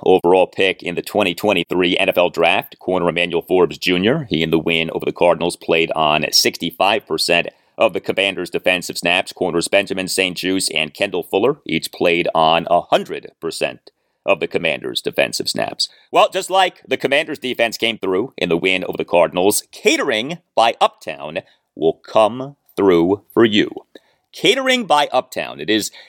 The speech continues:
the D M V's number one catering service. Catering by Uptown is a family business that prides itself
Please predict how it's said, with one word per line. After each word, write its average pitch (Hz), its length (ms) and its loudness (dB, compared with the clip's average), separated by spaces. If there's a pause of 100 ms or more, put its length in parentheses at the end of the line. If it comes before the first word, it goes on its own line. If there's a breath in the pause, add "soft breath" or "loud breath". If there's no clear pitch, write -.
(120)
the 131 80 2
D 233 180 4
M 254 140 0
V's 165 380 0
number 220 360 -2
one 143 280 0
catering 80 420 -2
service. 76 480 0 (220 soft breath)
Catering 156 300 0
by 131 180 2
Uptown 127 480 0
is 87 220 -2
a 85 240 2
family 160 440 0
business 90 460 0
that 98 180 0 (240 soft breath)
prides 185 320 2
itself 117 400 2